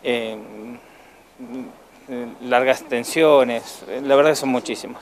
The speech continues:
la verdad que es muchísimo. Sí, la, la lista es muy amplia realmente, el beneficio de uno, ¿no? Eh, tengo muchos chicos en los cuales son albañiles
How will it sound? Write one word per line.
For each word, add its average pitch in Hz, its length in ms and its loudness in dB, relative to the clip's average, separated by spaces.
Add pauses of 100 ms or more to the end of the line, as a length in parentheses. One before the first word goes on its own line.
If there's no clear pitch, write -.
(140)
la 120 80 -2
verdad 131 140 4
que 147 80 2
es 139 60 0
muchísimo. 123 460 -6
Sí, 143 200 -2
la, 135 160 4
la 139 260 2
lista 143 220 -2
es 127 220 -2
muy 143 280 -2
amplia 104 400 -4 (100)
realmente, 110 400 -6 (140)
el 120 120 -8
beneficio 123 540 0
de 117 80 -2
uno, 107 120 -10
¿no? 113 120 -12 (320)
Eh, 135 60 -6
tengo 131 240 2
muchos 135 300 2
chicos 143 280 4
en 135 80 4
los 123 120 2
cuales 131 520 4
son - 280 -4
albañiles 135 680 2